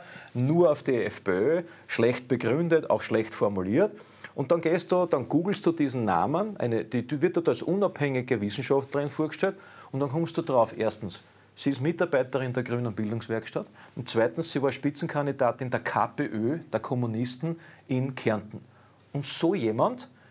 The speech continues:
wird als O-, im O R F als unabhängige Wissenschaftlerin präsentiert, die dort parteipolitisch vom Leder ziehen kann. Nur ein Beispiel. Gestern sitzt ein Wissenschaftler, auch ein, so ein toller wie Münkler, glaube ich, hat der Kassen,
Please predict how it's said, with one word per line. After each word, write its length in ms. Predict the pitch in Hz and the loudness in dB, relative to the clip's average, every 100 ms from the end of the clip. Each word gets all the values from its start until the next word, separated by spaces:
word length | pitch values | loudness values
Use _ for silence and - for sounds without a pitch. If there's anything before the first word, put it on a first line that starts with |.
| _ | _
wird 200 | 127 175 | 0 2
als 220 | 131 - | 0 -2
O-, 140 | 131 139 | 0 0
im 180 | 135 120 | 0 0
O 140 | 127 | 2
R 180 | 120 147 | 2 0
F 160 | 202 | -4
als 220 | - 131 - | -4 -4 -2
unabhängige 800 | 170 196 220 - 160 165 165 151 | -2 0 -2 -2 -2 0 0 -2
Wissenschaftlerin 840 | 156 - 156 110 95 - 107 107 | -2 -4 -4 0 -2 -2 -4 -2
präsentiert, 640 | 101 107 104 104 117 151 165 | -2 -2 -2 -4 -2 -2 -2
die 120 | 127 | -4
dort 300 | 123 180 - - - | 2 2 0 -12 -2
parteipolitisch 760 | 131 - 110 - 135 131 131 - | 0 2 2 2 -4 -2 -6 -6
vom 160 | 135 | -2
Leder 280 | 117 110 98 | 0 0 -2
ziehen 200 | - 98 | -6 -6
kann. 180 | 95 85 | -4 -4
Nur 180 | 147 156 | 0 4
ein 120 | 156 | 4
Beispiel. 420 | - 73 - 110 - - - | 2 -4 -4 -6 -6 -8 -10
Gestern 360 | - 170 170 190 | 0 0 2 0
sitzt 380 | - 170 - - | 0 -2 -2 -2
ein 140 | 151 | -2
Wissenschaftler, 640 | 135 - 156 - 147 - - | -2 -6 -4 -2 -2 -2 2
auch 180 | 143 - | 2 2
ein, 200 | 92 87 | -2 -2
so 140 | - | -2
ein 120 | 85 | 0
toller 260 | 104 101 92 | 0 0 0
wie 160 | 107 | -2
Münkler, 580 | 90 101 156 160 - 117 | -4 -2 -2 -2 0 0
glaube 260 | 131 95 82 | 2 0 -2
ich, 60 | |
hat 160 | 90 - | -6 -4
der 80 | 85 | -4
Kassen, 380 | - 90 175 | 2 0 0